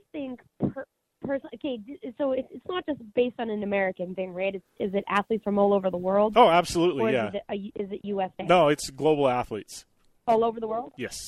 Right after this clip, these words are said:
Speaker 1: Oh, well, perfect then, because I, and obviously I'm a little partial to this particular rider and everything, but just of what he has overcome and,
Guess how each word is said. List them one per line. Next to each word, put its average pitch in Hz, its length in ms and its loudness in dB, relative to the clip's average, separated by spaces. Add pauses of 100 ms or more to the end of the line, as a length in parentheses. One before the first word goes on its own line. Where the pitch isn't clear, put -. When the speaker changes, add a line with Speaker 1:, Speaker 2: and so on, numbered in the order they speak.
(640)
Speaker 1:
Oh, 320 140 2
well, 220 160 -4
perfect 311 340 -8
then, 214 180 -8
because 254 260 -6 (540)
I, 285 560 -6 (1200)
and 269 200 -8 (120)
obviously 277 420 -10
I'm 247 140 -12
a 214 40 -14
little 220 340 -10
partial 220 360 -12
to 220 100 -14
this 208 180 -10 (120)
particular 208 500 -2
rider 190 320 0
and 190 80 -8
everything, 196 400 -6
but 185 140 -6 (540)
just 440 140 8 (100)
of 370 100 -4
what 269 300 2
he 277 120 -8
has 240 120 -8 (140)
overcome 240 840 -6 (720)
and, 214 420 -8